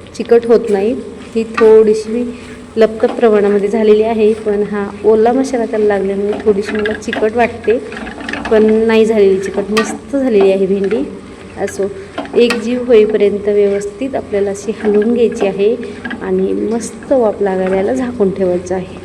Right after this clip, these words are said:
बस एकदम सोपी दोन मिनिटात होणारी रेसिपी आहे बघा. जसं की गवारीच्या शेंगा आणि भेंडी, मुलांच्या डब्यासाठी खूप पटकन आणि झटपट होणाऱ्या भाज्या आहेत. ज्यावेळेस आपण घाईत असतो त्यावेळेस करायला,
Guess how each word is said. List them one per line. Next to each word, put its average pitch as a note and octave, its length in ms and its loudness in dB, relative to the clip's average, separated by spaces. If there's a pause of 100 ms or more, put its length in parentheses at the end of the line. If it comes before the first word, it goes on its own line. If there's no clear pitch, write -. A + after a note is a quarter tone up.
(600)
बस G#3 320 0
एकदम A#3+ 460 2
सोपी G#3+ 520 0 (140)
दोन B3+ 180 8
मिनिटात C4 540 2
होणारी A3 360 2
रेसिपी G#3+ 460 0
आहे G3+ 220 0
बघा. F#3+ 280 -2 (580)
जसं G3 240 -2
की G#3 140 -8
गवारीच्या A3+ 600 4
शेंगा G#3+ 320 0
आणि G#3 200 2
भेंडी, G3+ 420 0 (420)
मुलांच्या G3+ 500 2
डब्यासाठी G3+ 580 0 (560)
खूप C#4+ 140 0 (200)
पटकन A#3 480 2
आणि A3+ 240 -4
झटपट A3 480 0 (100)
होणाऱ्या F#3+ 380 0
भाज्या F#3+ 240 -2
आहेत. G3 380 -4 (560)
ज्यावेळेस G#3 420 4
आपण B3+ 360 2
घाईत B3 260 2
असतो A#3+ 300 -2
त्यावेळेस G#3 500 0
करायला, F#3 360 -2